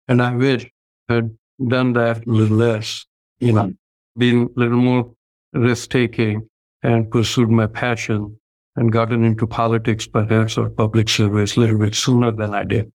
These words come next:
Speaker 2: We have a president who's at eighty, another candidate who's in his late seventies. I think there's still pretty long runway for you to get into politics and take more risks, but
Speaker 1: Mm-hmm.
Speaker 2: that's great
Speaker 1: Mm-hmm.
Speaker 2: advice.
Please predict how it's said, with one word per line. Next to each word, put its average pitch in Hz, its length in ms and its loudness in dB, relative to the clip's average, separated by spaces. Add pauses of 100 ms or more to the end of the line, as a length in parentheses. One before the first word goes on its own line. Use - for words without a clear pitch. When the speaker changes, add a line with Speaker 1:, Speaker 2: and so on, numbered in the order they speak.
(360)
Speaker 2:
We 143 120 4
have 180 140 4
a - 80 2
president 165 520 4
who's 156 220 4
at 147 140 4 (500)
eighty, 147 420 4
another 135 300 2
candidate 139 560 2
who's 123 240 2
in 120 80 6
his 110 200 2
late 127 240 2
seventies. 131 880 2
I 117 140 4 (100)
think 247 200 0
there's 196 160 2
still 196 240 0
pretty 180 480 2 (320)
long 151 340 2
runway 160 460 2
for 139 200 2
you 143 120 4
to 131 120 2
get 131 260 2
into 123 460 0
politics 156 840 0 (420)
and 131 280 0
take 151 240 2
more 131 300 2
risks, 156 540 2 (200)
but 127 180 2
Speaker 1:
Mm-hmm. - 280 -4
Speaker 2:
that's 139 240 2
great 139 320 0
Speaker 1:
Mm-hmm. 131 160 2
Speaker 2:
advice. 143 500 0